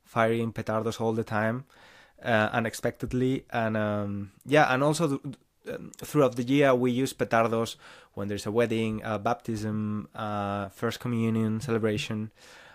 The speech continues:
I actually have an anecdote, because in Spain, like, three, four years ago, I was in a cafe where there were many tourists and digital nomads working with their laptop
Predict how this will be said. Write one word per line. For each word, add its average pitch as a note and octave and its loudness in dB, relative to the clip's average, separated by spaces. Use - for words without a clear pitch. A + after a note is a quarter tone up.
I A#2 2
actually B2 0
have A2+ 0
an A2+ -4
anecdote, A#2+ -2
because A2 -4
in A#2 -6
Spain, A#2 0
like, G#2+ -4
three, C#3 -4
four C#3 -4
years B2 -2
ago, A#2+ 2
I A#2+ -2
was A#2+ -2
in A2 -4
a G#2 -2
cafe B2+ 2
where G#2+ -2
there A2+ 2
were A#2 8
many A2+ 2
tourists B2 2
and G#2 -4
digital G#2 -6
nomads B2 0
working B2 -2
with A2 -6
their G#2+ -4
laptop B2 0